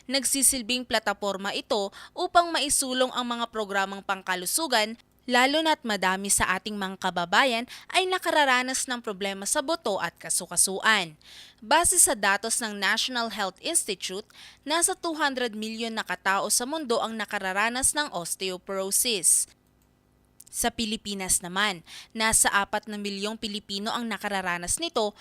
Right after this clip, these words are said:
at eighty percent sa mga ito ay kababaihang edad sixty-five pataas ayon sa D O H. Four point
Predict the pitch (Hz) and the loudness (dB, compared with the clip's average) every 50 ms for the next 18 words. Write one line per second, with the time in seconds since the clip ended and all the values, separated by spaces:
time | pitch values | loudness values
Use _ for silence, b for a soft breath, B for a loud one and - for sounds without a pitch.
0 | B B B B B - 294 294 - - 254 240 - 262 247 - 254 240 220 - | B B B B B 4 4 4 2 -4 -8 -6 -6 -8 -6 -4 -4 0 0 0
1 | - 240 254 247 - 254 240 233 226 226 202 247 247 - 247 190 226 226 - 214 | 2 0 0 0 0 -2 -2 -2 -4 -4 -4 -4 -2 -2 0 0 0 0 -2 -4
2 | 196 196 190 180 196 185 - 226 233 233 233 220 - - 208 185 202 202 190 175 | -2 -2 -2 -2 -2 -4 -4 -4 -6 -8 -8 -8 -6 -6 -4 -2 -2 -2 -2 0
3 | - 269 262 - - 240 - - 185 180 180 180 - - 196 - 277 277 269 254 | -2 -2 -2 -2 -4 -4 -4 -4 -4 -4 -4 -6 -4 -4 -2 2 2 4 4 6
4 | 214 214 - - - - - 214 214 220 233 240 262 - - 277 214 180 170 - | 4 6 6 6 6 6 6 4 4 4 2 0 -2 -2 -2 -2 -2 -4 -6 -6
5 | - 180 170 - 180 196 185 - - - - - - _ _ _ _ _ _ _ | -6 -6 -4 -4 -4 -6 -4 -2 0 0 0 0 -4 _ _ _ _ _ _ _
6 | _ - - 302 285 320 349 339 - 330 320 320 320 | _ -6 0 4 6 6 6 4 2 0 0 0 -2